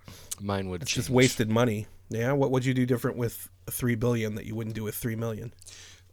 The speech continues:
Speaker 1: Well, if I had three billion opposed to three million, like, we'd be living in a crazy place, whether it be downtown in, like, a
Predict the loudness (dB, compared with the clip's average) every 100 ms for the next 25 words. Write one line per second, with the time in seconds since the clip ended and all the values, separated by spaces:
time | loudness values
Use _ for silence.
0 | -20 -20 2 8 10 10 6 -4 -20 -20
1 | -20 -20 -20 _ _ -4 0 4 6 6
2 | 4 2 2 4 4 4 2 2 2 2
3 | -2 -4 -2 0 2 2 0 -2 -4 -4
4 | -4 -12 -20 -20 -10 -8 -6 -6 -6 -6
5 | -6 -6 -8 -12 -18 -20 -20 -20 -20 -20
6 | -20 -20 -20 -12 -8 -4 2 4 4 0
7 | -4 -2 -2 0 -2 -2 -2 -4 -6 -6
8 | -6 -6 -6 -4 -4 -6 -6 -8 -8 -8